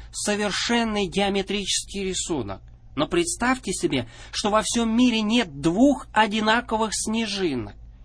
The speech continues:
Из триллионов снежинок, которые выпадают каждый год. Бог просто настолько сильно любит разнообразие, что даже двух из них Он не делает одинаковыми. Они настолько уникально прекрасны,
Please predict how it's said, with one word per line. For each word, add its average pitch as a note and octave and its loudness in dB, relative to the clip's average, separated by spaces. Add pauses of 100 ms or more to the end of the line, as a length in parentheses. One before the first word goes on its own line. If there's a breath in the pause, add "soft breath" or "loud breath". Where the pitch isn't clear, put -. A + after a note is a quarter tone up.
(300)
Из B3 2
триллионов B3+ 6
снежинок, B3 2
которые G3 0 (280 soft breath)
выпадают A3+ 2
каждый A3 2
год. G3+ -2 (520)
Бог G#3+ 0
просто B3+ 4
настолько A#3 2
сильно A3+ 0
любит G#3 0
разнообразие, F#3+ 0
что A3 -4
даже A3 -2 (280 loud breath)
двух A3+ 4 (140)
из D4 2
них B3+ 6 (320 soft breath)
Он F3+ 6
не F3 8
делает D3 2
одинаковыми. D3 0
Они D3+ 4
настолько C4 0
уникально C4 4
прекрасны, B3+ 0